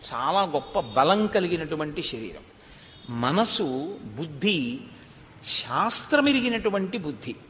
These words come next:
కేవలం తనంత తాను నిశ్చయం చేసుకోవడం వేరు, శాస్త్ర పరిజ్ఞానంతో నిశ్చయం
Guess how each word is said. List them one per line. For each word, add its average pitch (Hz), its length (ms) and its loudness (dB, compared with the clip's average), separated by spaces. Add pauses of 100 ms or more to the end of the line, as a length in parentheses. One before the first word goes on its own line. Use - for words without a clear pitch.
(260)
కేవలం 180 680 2 (680)
తనంత 240 540 2
తాను 247 320 6
నిశ్చయం 226 560 -2
చేసుకోవడం 208 500 0
వేరు, 156 240 0 (640)
శాస్త్ర 214 680 2
పరిజ్ఞానంతో 254 840 6
నిశ్చయం 208 460 0